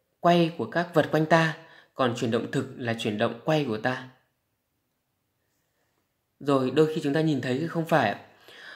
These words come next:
Ờ, trái đất của chúng ta là có một trục, ờ, từ, ờ, cực Bắc đến cực Nam. Và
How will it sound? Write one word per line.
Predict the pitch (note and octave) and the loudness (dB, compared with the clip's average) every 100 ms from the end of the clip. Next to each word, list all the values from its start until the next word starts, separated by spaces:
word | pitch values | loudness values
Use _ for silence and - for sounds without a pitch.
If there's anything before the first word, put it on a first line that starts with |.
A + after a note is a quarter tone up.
| - | -12
Ờ, | - B2 | 0 0
trái | B2 C#3 | 4 6
đất | G3+ A3+ | 6 6
của | D3+ A#2+ | 0 2
chúng | A#2+ B2+ | -2 6
ta | E3 D#3+ - - - - _ - | 6 4 -4 -18 -20 -20 _ -6
là | B2+ B2 A#2+ A#2+ | 4 4 4 2
có | A#2+ | 0
một | D#3+ D#3 | 0 -2
trục, | D#3 C3 - - _ _ _ _ _ _ _ _ _ _ _ _ _ _ _ _ _ _ _ | -2 -2 -6 -20 _ _ _ _ _ _ _ _ _ _ _ _ _ _ _ _ _ _ _
ờ, | - A#2+ A#2+ B2 | 0 2 2 4
từ, | D3 C3 B2+ | 6 6 4
ờ, | A#2+ C#3 | 2 0
cực | A#2+ | 0
Bắc | E3+ F#3+ D3 | 2 2 2
đến | C3 | -2
cực | D#3+ C#3+ | -4 -2
Nam. | C#3+ D#3 D3+ - - _ _ _ _ _ _ _ _ _ _ _ _ _ _ - | 2 2 0 -8 -20 _ _ _ _ _ _ _ _ _ _ _ _ _ _ -10
Và | B2 C3 B2 A#2 A#2 | 4 6 6 4 0